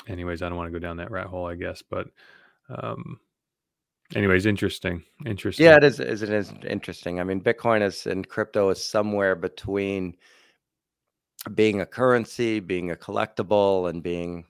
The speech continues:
Speaker 2: an investment, right? I mean, when you buy a painting, the only value it has, I mean, obviously it has if you're hanging it somewhere in your house or whatever, it has the, the aspect to it, but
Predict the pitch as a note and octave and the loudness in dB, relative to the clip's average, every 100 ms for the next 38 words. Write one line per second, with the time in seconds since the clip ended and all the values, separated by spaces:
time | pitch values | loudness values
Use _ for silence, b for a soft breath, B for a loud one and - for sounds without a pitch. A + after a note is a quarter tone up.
0 | _ - F#2+ E2+ E2+ E2+ - C#2+ D2+ F#2 | _ -6 -6 -2 -2 -2 -4 -10 -2 -2
1 | F2 E2+ E2 F2+ F#2+ E2+ F2+ F#2+ E2+ - | -2 -4 -4 -2 0 6 8 8 4 -2
2 | A2 G2 F2+ F2 F2 b b b b b | -2 0 -2 -4 -10 b b b b b
3 | _ G2+ G2+ G2+ E2+ F#2+ F#2+ F#2+ E2+ - | _ 2 4 4 4 6 6 6 2 0
4 | F#2+ F#2 F2+ F2+ - - - b b b | 0 2 2 0 -6 -12 -18 b b b
5 | _ F2+ E2 E2+ F2 - E2 D#2+ E2 D#2+ | _ -8 -4 -4 -6 -8 -10 -6 -6 -6
6 | D#2 D2+ D2+ F#2+ E2 E2+ D2+ - E2 D2 | -10 -10 -4 -4 -2 -6 -8 -8 -8 -8
7 | D2 E2 G2 F#2 D2+ D2 D2 - D#2+ E2 | -8 -2 -2 -2 -6 -6 -6 -8 -10 -10
8 | D2 - D2+ - b b b _ _ - | -10 -10 -10 -12 b b b _ _ -8
9 | - - F2 - - D#2+ - E2+ D#2+ E2+ | -6 0 -2 -2 -8 -8 -8 -8 -6 -6
10 | D#2 | -8